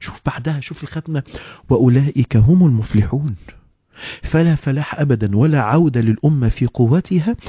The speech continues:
غير لما يكون الأمة دي كامل قوتها، بكامل قوتها. أما سكوتنا عن الغلط وسكوتنا عن الباطل وسكوتنا عن ال-، ال-، ال-، الفساد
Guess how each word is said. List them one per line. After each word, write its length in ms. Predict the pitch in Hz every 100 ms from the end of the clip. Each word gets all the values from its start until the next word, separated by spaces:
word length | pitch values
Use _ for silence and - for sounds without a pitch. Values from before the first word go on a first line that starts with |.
| - - -
غير 260 | 117 147 156
لما 260 | 131 120
يكون 380 | 113 - 156 170
الأمة 520 | - 113 - 156 151
دي 300 | 120 160 175 - _ _ _ -
كامل 400 | 160 175 185 180
قوتها، 680 | - 175 175 - 104 95 - _ _ _ _ _ _ 120
بكامل 640 | 139 - 165 185 196 196
قوتها. 640 | - 185 180 185 - - - _ _ - - - - _
أما 180 | 123 113
سكوتنا 420 | 101 - 156 156
عن 140 | 123 127
الغلط 580 | 123 135 139 - - _ _
وسكوتنا 500 | 147 92 - 139 143
عن 160 | 117 120
الباطل 460 | 110 120 123 131 117 _ _ _ -
وسكوتنا 500 | 101 - 151 - 139
عن 160 | 117 127
ال-، 260 | 120 110
ال-، 120 | 123 120
ال-، 160 | 120
الفساد 600 | 117 - 120 135 131 123